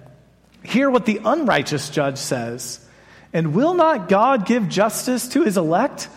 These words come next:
who cry to him day and night? Will he delay long over them? I tell you, he will give justice to them speedily.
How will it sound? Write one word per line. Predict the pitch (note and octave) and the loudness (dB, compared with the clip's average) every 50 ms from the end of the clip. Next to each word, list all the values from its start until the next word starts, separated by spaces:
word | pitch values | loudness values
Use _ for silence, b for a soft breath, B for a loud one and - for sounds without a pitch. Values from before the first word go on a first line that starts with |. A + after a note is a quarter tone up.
| B B B B B B | B B B B B B
who | - A#3 B3+ | 2 2 2
cry | - - - - A3+ A#3+ B3 C4+ C#4+ C#4 | 4 -2 0 2 4 4 4 4 2 2
to | - B3 | 2 2
him | A#3 A#3 C4 C4+ B3+ G3+ | 2 4 2 2 0 2
day | E3 F#3+ G#3+ B3+ C#4 C#4+ D4 C4 | 2 2 4 4 4 4 4 2
and | F#3+ F3 D#3+ D#3 | 0 0 0 2
night? | D#3+ E3+ F#3+ A3+ C#4 D4 D4 - - - - - - b b b b b b b b _ | 2 4 4 4 4 2 0 -4 -8 -12 -14 -18 -20 b b b b b b b b _
Will | F#3 A#3 B3+ | 2 4 4
he | A3+ C#4+ C#4+ | 4 2 4
delay | A3+ C4 B3+ B3 A3 A3 A#3+ C#4 D4+ C#4 | 4 2 4 4 4 6 6 6 4 6
long | A3 F#3+ F#3+ A3+ C4+ D4+ D#4 D4+ | 4 6 6 6 4 4 4 4
over | D4+ D#4 D#4 D#4+ | 2 2 2 4
them? | D#4 D#4 D#4+ E4 F4 F4 D#4+ A#3 - - - - - - b b b b b b b b b b b - | 4 4 4 4 2 0 -4 -8 -10 -14 -20 -20 -20 -20 b b b b b b b b b b b -2
I | - G3 A#3 | 0 0 0
tell | G#3 - - G#3 A3+ A3 G#3 | 0 0 2 2 2 2 2
you, | D#3+ B2 A#2 A#2 A#2 A#2+ C3 D3 B B B B B B B B B | 0 0 -2 -2 -2 -4 -6 -8 B B B B B B B B B
he | B - F3+ G3+ G3 | B 0 0 2 2
will | F3 D3+ D3+ G#3+ C4 B3 G#3+ E3+ | 2 2 2 4 4 4 2 2
give | D3 D#3+ D#3+ D3+ C#3 | 0 0 0 0 0
justice | C#3+ D#3+ C#3+ C3 - - - D3 B2 - - | 0 0 0 0 -2 -4 -4 -4 -4 -4 -4
to | D#3 | -2
them | D3 D3+ D3+ D3 | -2 0 0 -2
speedily. | D3+ - - - G3+ G#3 G#3+ G3 A2 A2 A2 G2 A2+ - | -4 -6 -4 -2 -2 -2 -2 -2 -4 -6 -10 -12 -14 -18